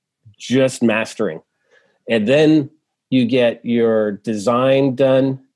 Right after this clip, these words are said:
and then you actually manufacture, and often to be like, "Oh, well, if we get more, it's cheaper. So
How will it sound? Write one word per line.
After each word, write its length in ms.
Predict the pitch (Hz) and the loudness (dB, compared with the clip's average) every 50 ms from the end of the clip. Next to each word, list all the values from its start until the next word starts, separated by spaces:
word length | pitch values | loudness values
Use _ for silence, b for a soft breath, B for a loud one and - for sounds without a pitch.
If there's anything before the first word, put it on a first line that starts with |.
| _ _ _ | _ _ _
and 240 | 113 110 95 95 98 | -8 -8 -8 -6 -2
then 240 | 113 131 139 139 143 | 0 2 4 4 4
you 500 | 135 131 127 127 127 123 123 123 123 127 - _ _ _ _ _ _ _ _ _ _ _ _ _ - | 4 2 2 2 0 0 0 -2 -2 -6 -10 _ _ _ _ _ _ _ _ _ _ _ _ _ -6
actually 400 | 117 117 120 120 - - 131 113 | -4 -4 -4 -4 -4 -4 -2 0
manufacture, 1080 | 107 110 117 120 113 107 101 - - 131 139 143 - - - 165 147 143 143 139 123 - | 0 0 0 0 0 -2 -2 -4 -4 -4 -4 -4 -6 -6 -2 0 0 0 0 -2 -4 -4
and 300 | 127 107 107 110 104 - - | -4 -4 -4 -4 -6 -6 -4
often 320 | 113 117 113 - 135 120 | -4 -4 -2 -2 -2 0
to 60 | 113 110 | 0 0
be 100 | 113 113 | 0 2
like, 180 | 113 110 107 - | 2 0 0 -2
"Oh, 200 | - 185 185 180 | -2 -2 0 0
well, 200 | 160 147 143 139 | 2 2 2 2
if 120 | 135 120 - | 2 2 0
we 80 | 160 | 0
get 240 | 143 131 156 139 117 | 0 2 0 0 2
more, 440 | 120 123 127 156 185 196 165 143 123 | 2 2 4 4 4 2 2 2 0
it's 180 | 113 - - - | -2 -6 -10 -12
cheaper. 580 | - - - 190 185 - 156 139 113 98 - - _ _ _ _ _ _ _ _ | -8 -4 -2 -2 -2 0 0 0 0 -2 -4 -10 _ _ _ _ _ _ _ _
So 500 | - - 160 139 139 135 123 123 - | -6 0 2 2 4 2 2 -2 -6